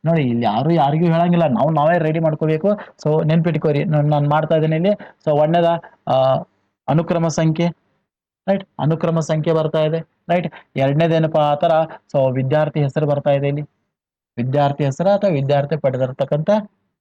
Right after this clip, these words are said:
ಅಂಕಗಳು ಅಂತ ನಾವು ಕರಿತಾ ಇದ್ದಾವೆ. ಇದು ಪ್ರತಿ ಪಾಠಕ್ಕೆ ಏನಾಗ್ತದಪ್ಪ ಅಂದ್ರ so ಕಂಡು ಬರ್ತಾ ಇರೋದನ್ನ ನಾವು ನೋಡ್ತಾ ಇದ್ದಾವೆ, ರೈಟ್. ಇದು ಪ್ರತಿ ಪಾಠಕ್ಕೆ ಏನಾಗ್ತೈತೆ ಹೇಳ್ರಿ, ಕಂಡು ಬರ್ತಾ ಇದೆ,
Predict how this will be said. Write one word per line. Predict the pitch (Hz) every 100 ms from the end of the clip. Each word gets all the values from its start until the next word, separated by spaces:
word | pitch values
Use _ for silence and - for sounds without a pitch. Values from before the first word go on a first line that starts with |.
| -
ಅಂಕಗಳು | 180 190 185 160 147 143
ಅಂತ | 139 147
ನಾವು | 170 170
ಕರಿತಾ | 139 135 139
ಇದ್ದಾವೆ. | 127 127 - -
ಇದು | _ 180
ಪ್ರತಿ | 170 156 180
ಪಾಠಕ್ಕೆ | 170 160 151 156
ಏನಾಗ್ತದಪ್ಪ | 151 143 147 143 139
ಅಂದ್ರ | 143 160 160 151 - -
so | - 127
ಕಂಡು | 147 151
ಬರ್ತಾ | 151 147 147
ಇರೋದನ್ನ | 139 139 160
ನಾವು | 180 135
ನೋಡ್ತಾ | 131 127 123
ಇದ್ದಾವೆ, | 117 117 107
ರೈಟ್. | - 202 - -
ಇದು | _ -
ಪ್ರತಿ | 170 147 131 165
ಪಾಠಕ್ಕೆ | 160 147 151 151
ಏನಾಗ್ತೈತೆ | 147 147 147
ಹೇಳ್ರಿ, | 151 208 208 - _
ಕಂಡು | 156 156
ಬರ್ತಾ | 147 135 123
ಇದೆ, | 113